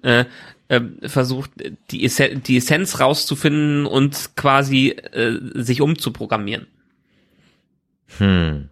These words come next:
Speaker 2: Da müssen wir gleich nochmal drüber sprechen, weil da bin ich mir irgendwie noch nicht so ganz sicher. Ich verstehe, ich habe ja gerade eben gesagt, ich verstehe Charlotte in einigen Punkten nicht mehr so ganz.
Speaker 1: Na,
Speaker 2: Ähm,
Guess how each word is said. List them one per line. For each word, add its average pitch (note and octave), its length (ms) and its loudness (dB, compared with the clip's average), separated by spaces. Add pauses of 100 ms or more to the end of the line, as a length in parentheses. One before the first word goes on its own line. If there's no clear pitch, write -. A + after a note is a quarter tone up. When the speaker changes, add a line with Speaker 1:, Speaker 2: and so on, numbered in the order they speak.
(680)
Speaker 2:
Da G#2+ 120 2
müssen C#3 200 2
wir C#3 100 4
gleich C3 300 2
nochmal A#2+ 240 4
drüber G#2+ 260 0
sprechen, F2+ 440 0
weil F2+ 100 4
da G2+ 80 6
bin B2 200 -2
ich C#3+ 160 -2
mir A#2+ 80 6
irgendwie C3 320 2
noch A#2+ 100 2
nicht A#2 180 -2
so - 120 2
ganz G#2 240 2
sicher. F#2 280 2
Ich E2+ 180 0
verstehe, A#2+ 340 2
ich B2 80 4
habe B2+ 160 4
ja A#2 40 2
gerade A2+ 220 4
eben A2 120 4
gesagt, A2 280 2
ich A2 100 -6
verstehe A2 380 0 (100)
Charlotte F#2 420 4 (380)
in F2+ 160 0
einigen E2 440 0 (100)
Punkten E2+ 420 -6
nicht D2+ 220 -12
mehr C#2+ 160 -8
so - 140 -8
ganz. - 420 -12 (560)
Speaker 1:
Na, A#2 180 2 (220)
Speaker 2:
Ähm, - 100 -8